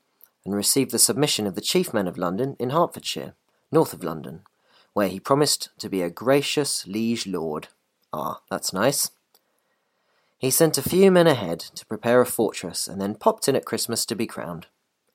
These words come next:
He sloped off to Essex, though, to build more castles and avoid having to worry about all those pesky builders getting in the way and drinking him out of tea and home.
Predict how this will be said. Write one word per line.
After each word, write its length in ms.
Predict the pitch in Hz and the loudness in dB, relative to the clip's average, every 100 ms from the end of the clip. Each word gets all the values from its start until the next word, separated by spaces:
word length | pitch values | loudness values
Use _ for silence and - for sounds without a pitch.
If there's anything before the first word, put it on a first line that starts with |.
| _ _ _ _ _ _ - - _ | _ _ _ _ _ _ -20 -20 _
He 220 | 90 - | -8 -2
sloped 460 | - 151 175 - | 0 6 4 6
off 180 | 131 - | 2 2
to 160 | - 117 | 2 2
Essex, 460 | 113 117 - - | 4 0 0 -4
though, 320 | - 98 101 101 _ | 0 0 0 -4 _
to 120 | - | -4
build 240 | 107 101 | 0 0
more 200 | 139 165 | 4 4
castles 640 | - 120 113 - 117 113 101 | 6 2 2 2 0 0 -2
and 80 | |
avoid 300 | 90 107 107 | -4 0 0
having 260 | - 101 95 | 0 -8 -8
to 100 | 90 | -4
worry 220 | 101 104 | 0 2
about 340 | 98 98 92 113 | 2 0 -2 -4
all 120 | 117 | 0
those 200 | 104 95 | 0 0
pesky 440 | - 170 - 131 | 0 0 2 0
builders 420 | 104 107 104 101 | 4 4 4 0
getting 300 | - 95 101 | 0 -6 -4
in 80 | 101 | -4
the 100 | 95 | -2
way 300 | 85 90 92 - - - | -2 -2 -4 -10 -20 -16
and 100 | 98 | -10
drinking 440 | 95 147 147 135 127 | 2 4 4 0 -2
him 120 | 113 | 0
out 220 | 110 107 | 0 0
of 160 | 104 - | -6 -8
tea 260 | - 110 | -4 0
and 140 | 107 101 | 0 -2
home. 400 | 85 82 85 | -6 -8 -8